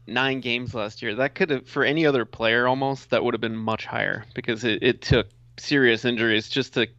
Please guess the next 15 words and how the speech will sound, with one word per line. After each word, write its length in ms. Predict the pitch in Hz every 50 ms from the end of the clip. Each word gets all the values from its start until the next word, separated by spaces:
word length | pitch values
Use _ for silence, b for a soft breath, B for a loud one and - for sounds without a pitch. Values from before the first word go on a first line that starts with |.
| - -
to 100 | - 131
keep 200 | - - - -
him 80 | - 127
on 100 | 117 117
the 60 | 117
bench 320 | - - 113 107 107 - -
for 120 | - 107
short 380 | 107 - - - 123 113 104 -
amounts 300 | - 117 110 101 104 -
of 80 | - -
time. 280 | - 104 104 - - 117 B B B B B -
Whereas, 380 | 135 135 127 117 120 120 123
as 180 | 131 127 113 131
you 100 | 135 123
said, 440 | - - 135 120 101 98 101 110